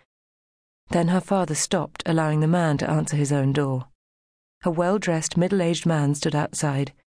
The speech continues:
his brows slick with sweat. It was Lord Dacon's housemaster, Karen. He squinted into the dimness of the farmhouse. "Your services are required at the residence, Hila Veron, with some urgency."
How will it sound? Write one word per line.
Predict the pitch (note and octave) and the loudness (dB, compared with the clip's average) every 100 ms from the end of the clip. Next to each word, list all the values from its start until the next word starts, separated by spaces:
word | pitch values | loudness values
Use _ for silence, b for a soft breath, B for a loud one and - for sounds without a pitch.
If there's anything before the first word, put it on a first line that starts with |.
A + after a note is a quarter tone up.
| _ - | _ -6
his | E3 | -6
brows | D3 F3+ E3 E3+ | -2 -2 0 -2
slick | - - F#3 - | -2 0 -2 -4
with | F3 - | -6 -4
sweat. | - D#3 D#3 - _ _ _ _ _ | -4 -4 -4 -8 _ _ _ _ _
It | - | -4
was | F3+ E3 | -2 0
Lord | F#3+ F3+ | 2 2
Dacon's | F3+ E3 - D#3+ | 0 -2 -2 -2
housemaster, | D#3+ F#3 F3 D3 C#3 C3 C#3+ | 0 -2 -2 -2 -2 -2 -6
Karen. | C3+ F3+ E3 C3 B2+ - _ _ _ _ _ _ _ _ _ _ _ _ _ | -4 -2 0 2 0 -4 _ _ _ _ _ _ _ _ _ _ _ _ _
He | G3 | -2
squinted | F#3 - A3 G#3 E3 | 0 2 2 2 2
into | D#3+ D#3 | 0 0
the | E3+ | 0
dimness | F3+ F3 D#3 D3 | 2 4 2 0
of | D3 | -4
the | E3 | -2
farmhouse. | F3+ E3+ D#3 C#3+ C3 - - b _ _ _ _ _ _ _ _ | 0 0 2 0 0 -4 -8 b _ _ _ _ _ _ _ _
"Your | G3+ D4 | 0 2
services | - A#3+ A3+ A#3 A#3+ A3 | 2 2 2 2 2 2
are | |
required | G#3 G#3 G#3+ G#3 G3+ | 2 2 2 2 2
at | G3 | 2
the | G3+ | 4
residence, | G3+ F3 F3+ D#3+ | 4 2 0 2
Hila | F3+ F3+ E3+ | 2 4 4
Veron, | E3+ E3+ E3 - _ _ _ _ _ - | 2 0 -2 -8 _ _ _ _ _ -2
with | F3 | 0
some | - F#3+ F#3 | 2 2 4
urgency." | F3+ D3 - - D#3 | 2 0 -4 0 -2